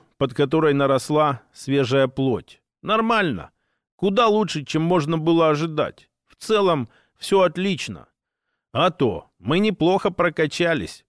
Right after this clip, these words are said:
получили награду». «И не говори», поправляя лютню на ремне, ответила Кэс. «Но знаешь, мне понравилось. Если бы не страх неминуемой смерти, я не выдержал и прыснул».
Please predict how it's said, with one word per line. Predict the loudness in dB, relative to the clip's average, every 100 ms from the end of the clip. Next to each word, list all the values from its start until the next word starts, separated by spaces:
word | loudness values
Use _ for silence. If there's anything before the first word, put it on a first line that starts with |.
| -4
получили | 0 0 0 -2 0
награду». | -2 0 0 0 0 -6 -18 _ _ _ _ _
«И | -6 -2
не | 0
говори», | 2 2 2 2 -2 -6 -6
поправляя | -4 0 2 4 2
лютню | 4 2 0 0
на | 0 0
ремне, | 0 0 0 0
ответила | -2 -2 0 2 0
Кэс. | -2 -4 -4 -10 -20 _ -8
«Но | -4
знаешь, | -2 0 0 -2 -8 -20 _
мне | -4 -2 -2
понравилось. | 0 -2 0 0 0 -2 -6 _ _
Если | -4 -2 0
бы | -2 0
не | 0
страх | -2 -2 0 0 -2 -14 -8
неминуемой | -4 0 0 2 2 0 -2
смерти, | -2 -2 -2 -2 -10 -14 _ _ _ _
я | -2 0 2
не | 2
выдержал | 2 2 2 2 2 2 -2 _
и | -6
прыснул». | -4 0 0 0 -2 -6 -10